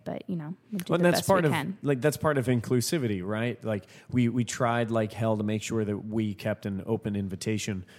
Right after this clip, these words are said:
Speaker 2: to as many people as possible. And, and part of that means that we need to plunder a lot of different calendars and regional calendars and make sure that we, we're truly doing that. So that's something that I'm, I'm glad that we had a mind for
Speaker 1: Mm-hmm.
Speaker 2: already.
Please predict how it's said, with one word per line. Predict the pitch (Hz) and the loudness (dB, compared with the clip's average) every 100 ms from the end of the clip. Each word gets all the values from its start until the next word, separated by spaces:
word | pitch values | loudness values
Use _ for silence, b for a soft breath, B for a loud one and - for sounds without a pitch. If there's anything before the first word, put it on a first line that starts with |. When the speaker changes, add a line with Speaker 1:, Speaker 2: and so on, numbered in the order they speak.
| b | b
Speaker 2:
to | - | -6
as | 107 98 | -2 0
many | 107 104 | 0 0
people | 110 101 87 | -2 -4 -6
as | 85 | -8
possible. | - 101 95 - 90 80 - | -6 -4 -6 -8 -8 -10 -8
And, | 123 110 107 - | -4 -2 -4 -6
and | 110 | -6
part | 98 110 | -2 -2
of | 107 | 0
that | 107 98 | 0 0
means | 104 101 | -2 -4
that | 98 | -4
we | 92 101 | -4 -4
need | 101 87 | -4 -4
to | 101 92 85 b b b b _ | -6 -6 -10 b b b b _
plunder | - 123 131 135 131 | -4 0 2 4 4
a | 123 | 2
lot | 127 143 | 2 2
of | 151 131 | 2 2
different | 151 160 147 | 2 2 2
calendars | 165 165 160 123 107 85 | 0 0 2 2 0 -2
and | 92 | 0
regional | 117 147 139 139 139 | 4 4 4 4 2
calendars | 131 151 156 120 104 95 | 2 0 2 0 0 -2
and | 107 | -2
make | 101 104 | -2 -2
sure | - 107 | -2 -2
that | 95 92 | -2 -2
we, | 101 | -2
we're | 98 104 107 95 - | -2 -2 -2 -2 -6
truly | - 127 117 104 | -2 2 2 2
doing | 87 92 131 110 85 92 | 0 2 2 0 -6 -12
that. | 78 85 - - | -14 -16 -20 -18
So | - 92 85 - b b b | -8 -6 -8 -12 b b b
that's | - 147 | 2 4
something | 156 147 147 | 4 4 6
that | 139 | 6
I'm, | 123 113 - | 4 2 2
I'm | 120 113 | 2 2
glad | 113 113 131 143 | 0 0 2 4
that | 139 | 4
we | 120 117 | 4 0
had | 113 | 0
a | 101 | -2
mind | 95 95 110 104 | -2 -2 -4 -4
for | - 113 113 127 - | -4 -4 -4 -4 2
Speaker 1:
Mm-hmm. | 220 254 | 6 6
Speaker 2:
already. | 294 135 165 | 4 0 -4